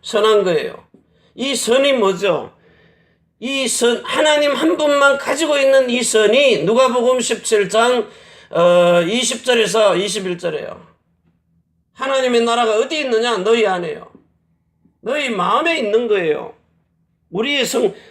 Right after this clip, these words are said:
성-, 마음속에, 성품 속에. 그래서 여러분을 요한복음 십 장 삼십사 절에서 삼십오 절이에요. 여러분 속에 이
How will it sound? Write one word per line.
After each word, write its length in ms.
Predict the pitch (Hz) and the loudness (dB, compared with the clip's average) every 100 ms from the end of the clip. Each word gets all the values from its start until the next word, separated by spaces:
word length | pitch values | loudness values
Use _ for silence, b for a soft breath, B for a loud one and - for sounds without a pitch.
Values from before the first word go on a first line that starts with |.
| B | B
성-, 400 | - - 247 262 - - b b | -8 -2 0 -2 -6 -18 b b
마음속에, 600 | - 170 196 277 240 214 190 | -6 -2 0 0 0 0 0
성품 500 | 254 285 240 294 262 | 0 -2 -2 -4 -4
속에. 340 | 208 165 127 | -4 -6 -6
그래서 640 | - 330 302 240 254 269 220 | -2 2 2 2 2 4 4
여러분을 720 | 262 233 196 214 285 214 B B B 165 | 2 2 0 2 2 2 B B B 0
요한복음 880 | 262 285 269 240 220 220 277 285 | 2 2 0 0 2 2 2 0
십 340 | 254 - - - | -4 -8 -12 -4
장 440 | 240 254 254 233 B B B | 0 2 0 -2 B B B
삼십사 840 | - 254 269 254 247 - 202 214 | -4 -2 -2 -2 -6 -4 0 0
절에서 640 | 220 233 214 175 240 208 160 | 2 2 0 2 4 4 0
삼십오 600 | - 240 233 208 170 185 | -4 -4 -4 -6 -6 -4
절이에요. 420 | 196 170 135 - _ _ _ _ _ _ _ _ _ _ _ _ _ _ _ _ _ _ _ _ _ _ _ | -2 -2 -6 -10 _ _ _ _ _ _ _ _ _ _ _ _ _ _ _ _ _ _ _ _ _ _ _
여러분 380 | 220 285 247 247 | -6 -4 -2 -2
속에 580 | 226 208 190 233 185 - - _ _ _ _ _ _ _ | -2 -2 0 0 -2 -6 -14 _ _ _ _ _ _ _
이 400 | 233 294 302 285 | -6 -4 -2 -2